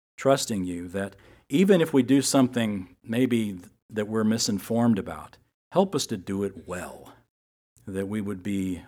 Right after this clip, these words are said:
uh, give you glory and, uh, give you honor. And also keep us in the Word, that we wouldn't use our own understanding when it comes to these things, and certainly wouldn't use our culture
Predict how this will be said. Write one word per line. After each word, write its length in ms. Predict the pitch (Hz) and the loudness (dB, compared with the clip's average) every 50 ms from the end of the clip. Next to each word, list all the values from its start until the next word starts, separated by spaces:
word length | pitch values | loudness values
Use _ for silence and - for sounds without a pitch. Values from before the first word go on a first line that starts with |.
| - | -16
uh, 120 | 87 85 87 92 | -16 -14 -12 -6
give 180 | 90 123 123 123 | 0 0 0 0
you 140 | 107 110 107 | 0 -4 -4
glory 640 | 98 104 92 95 101 101 90 82 80 80 80 - - - - | -4 -4 -4 -2 -2 -2 -2 -4 -8 -12 -18 -20 -20 -14 -10
and, 360 | 98 95 90 87 87 85 - 95 | -10 -8 -8 -8 -8 -10 -12 -14
uh, 60 | 95 92 | -14 -12
give 180 | 87 101 92 87 | -10 -10 -8 -8
you 120 | 95 92 - | -8 -10 -10
honor. 380 | 92 87 85 85 85 85 - _ _ _ _ _ _ _ _ - - - _ - | -10 -10 -10 -10 -10 -12 -14 _ _ _ _ _ _ _ _ -20 -20 -20 _ -4
And 120 | 117 123 135 | 0 4 4
also 280 | 156 170 - - 185 | 4 4 4 2 0
keep 260 | 185 - 185 180 185 | 0 2 0 0 0
us 160 | 175 151 - - | 0 -2 2 2
in 80 | 139 | 4
the 80 | 139 127 | 4 4
Word, 480 | 113 107 110 110 104 95 92 90 95 - - _ _ _ _ _ _ _ - | 2 2 2 2 2 0 0 -2 -6 -12 -18 _ _ _ _ _ _ _ -12
that 100 | 123 113 | -8 -2
we 140 | 110 120 123 | 2 2 4
wouldn't 420 | 120 127 123 110 117 101 - - - - | 4 4 2 2 0 -2 -4 -18 -18 -6
use 300 | 123 113 131 139 127 127 | 0 2 4 4 6 6
our 160 | 120 117 117 | 4 6 6
own 160 | 120 131 135 | 4 6 6
understanding 720 | 135 127 117 113 107 - - - 117 120 120 113 104 98 98 | 6 6 4 2 0 -4 -2 0 2 2 2 2 2 0 0
when 80 | 98 95 | -2 -2
it 140 | 98 98 | -4 -6
comes 240 | - 113 101 95 92 | -6 -6 -6 -6 -6
to 100 | - 104 | -8 -10
these 240 | 92 95 95 90 - | -10 -8 -8 -8 -8
things, 380 | - 101 98 101 104 104 98 107 | -8 -8 -6 -4 -4 -4 -6 -6
and 100 | 101 92 | -8 -6
certainly 380 | - - 113 113 117 110 107 | -2 0 0 0 -2 -4 -8
wouldn't 260 | 101 101 104 101 101 | -6 -4 -4 -2 -2
use 180 | 104 110 101 104 | -2 -4 -4 -6
our 140 | 95 95 95 | -6 -8 -8
culture 560 | - - - 123 117 120 - - 95 98 | -10 -6 -4 -4 -4 -4 -6 -10 -12 -12